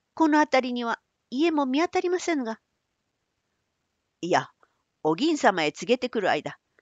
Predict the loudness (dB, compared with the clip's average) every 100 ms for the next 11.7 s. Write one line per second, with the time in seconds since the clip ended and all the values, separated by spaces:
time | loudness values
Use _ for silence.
0 | _ _ -8 -2 -2 -2 0 2 2 0
1 | -2 -6 _ _ -6 -4 4 4 4 -2
2 | -4 -6 -6 -10 -10 _ 0 0 0 -2
3 | 0 0 -2 0 0 0 -2 -2 -8 -12
4 | _ _ _ _ _ _ _ _ _ _
5 | _ _ _ _ _ _ _ -2 2 2
6 | 2 0 2 0 0 0 -2 -2 _ -8
7 | -4 -4 -4 -4 -4 -6 _ _ _ _
8 | _ _ _ _ _ _ _ _ _ -4
9 | 0 0 0 0 0 -2 -2 -4 -4 -12
10 | _ _ _ _ _ -6 -2 -4 0 0
11 | 2 0 -2 -4 -6 -8